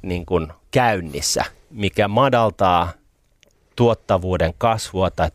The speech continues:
tuottavuuden, niin, ö, tuottavuutta ylipäätään, mikä, mikä omalta osaltaan sitten,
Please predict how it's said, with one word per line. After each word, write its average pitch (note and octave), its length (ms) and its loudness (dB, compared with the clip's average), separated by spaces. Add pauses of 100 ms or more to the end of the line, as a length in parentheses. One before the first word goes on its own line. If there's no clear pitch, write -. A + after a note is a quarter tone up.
tuottavuuden, E2+ 880 0 (1200)
niin, D2 180 -2 (380)
ö, D#2+ 160 4 (100)
tuottavuutta F#2+ 540 0
ylipäätään, F2+ 800 0 (840)
mikä, F#2+ 460 0 (220)
mikä F#2+ 320 0
omalta G#2 300 2
osaltaan F2+ 420 2
sitten, F2+ 460 0